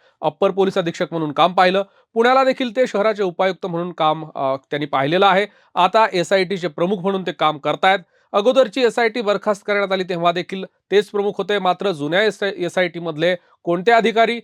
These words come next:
नव्या एसआयटीत नसणार आहेत ते देखील आपण आता बघूयात. वाल्मिक कराड, धनंजय मुंडे यांच्यासोबत काही अधिकाऱ्यांचा संबंध आहे. त्याच्यासोबत जे काही फोटो समाज माध्यमावर व्हायरल झाले होते ते अधिकारी नेमके कोण आहेत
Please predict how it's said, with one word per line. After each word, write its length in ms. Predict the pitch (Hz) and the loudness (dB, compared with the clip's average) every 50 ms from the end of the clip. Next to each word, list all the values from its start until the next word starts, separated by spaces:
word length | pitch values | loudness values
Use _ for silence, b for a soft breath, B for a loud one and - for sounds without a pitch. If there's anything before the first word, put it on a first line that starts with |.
| _ | _
नव्या 280 | 147 143 151 180 214 240 | -8 -4 0 2 4 4
एसआयटीत 360 | 247 226 240 226 214 202 214 180 | 2 2 0 0 -2 -2 -4 -8
नसणार 280 | 185 180 165 - 190 180 | -8 -10 -8 -6 -4 -2
आहेत 120 | 180 180 175 - | -2 -4 -4 -6
ते 80 | 170 | -6
देखील 240 | 165 170 156 - 170 | -6 -6 -6 -4 -4
आपण 180 | 160 151 165 160 | -4 -4 -4 -4
आता 140 | 156 160 | -4 -2
बघूयात. 280 | 165 165 147 135 110 92 - _ _ _ _ _ _ _ _ _ | -2 -2 -2 -2 -2 -4 -6 _ _ _ _ _ _ _ _ _
वाल्मिक 420 | 139 135 139 151 175 214 254 - - | -4 -2 0 0 0 0 0 0 0
कराड, 240 | 240 233 240 254 262 b b b b - | 2 2 2 2 0 b b b b -2
धनंजय 360 | 190 196 214 240 254 254 269 | 0 2 2 2 2 2 2
मुंडे 240 | 247 247 233 233 240 | 2 2 0 0 0
यांच्यासोबत 460 | 233 220 214 214 226 185 - 208 220 214 190 | 0 0 -2 -2 -2 -2 0 -2 -2 -2 0
काही 220 | - 196 175 175 202 | 0 0 0 2 0
अधिकाऱ्यांचा 540 | 190 180 180 180 - 180 185 185 185 185 175 | -2 -2 -2 -4 -4 -4 -4 -4 -4 -8 -8
संबंध 420 | - 160 156 160 165 180 180 170 | -8 -10 -8 -6 -4 -4 0 2
आहे. 280 | 165 156 165 180 202 202 | 2 2 2 2 -2 -4
त्याच्यासोबत 760 | - _ _ _ _ - 196 202 233 240 - 247 240 254 262 220 185 | -8 _ _ _ _ -2 -2 0 0 0 0 0 2 2 0 0 -2
जे 100 | 220 220 | -4 -4
काही 180 | 214 226 214 | -2 -2 -4
फोटो 400 | 185 - _ 180 160 165 214 220 | -4 -6 _ -12 -4 0 0 0
समाज 320 | 214 - 208 196 196 196 190 | 0 0 0 0 0 -2 -2
माध्यमावर 360 | 190 190 170 175 185 180 175 | -4 -4 -4 -2 -2 -2 -2
व्हायरल 320 | 160 143 127 139 170 220 | -2 -2 -2 0 0 2
झाले 180 | 220 226 233 233 | 4 4 4 4
होते 300 | 220 214 - - 214 214 - _ _ _ _ _ - | 2 2 2 0 0 -2 -2 _ _ _ _ _ 2
ते 60 | 240 | 2
अधिकारी 400 | 247 254 214 247 220 240 240 240 | 2 2 2 0 -2 -2 -2 -2
नेमके 260 | 226 214 214 196 214 | -2 -4 -6 -6 -8
कोण 240 | 196 - 196 196 196 | -6 -4 -4 -2 -2
आहेत 160 | 185 185 196 | -2 -2 -4